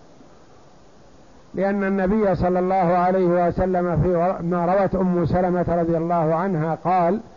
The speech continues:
"إن الله لم يجعل شفاءكم فيما حرم عليكم،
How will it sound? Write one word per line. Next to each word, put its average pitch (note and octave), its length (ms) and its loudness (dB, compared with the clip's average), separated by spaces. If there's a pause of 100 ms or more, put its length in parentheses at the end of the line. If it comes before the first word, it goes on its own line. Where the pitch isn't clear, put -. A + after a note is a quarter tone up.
(480)
"إن G3+ 240 -2
الله F#3 460 0
لم F3+ 260 0
يجعل E3 460 0
شفاءكم F3 1040 0 (120)
فيما F3 400 0
حرم F3+ 480 -2
عليكم، D3 680 -2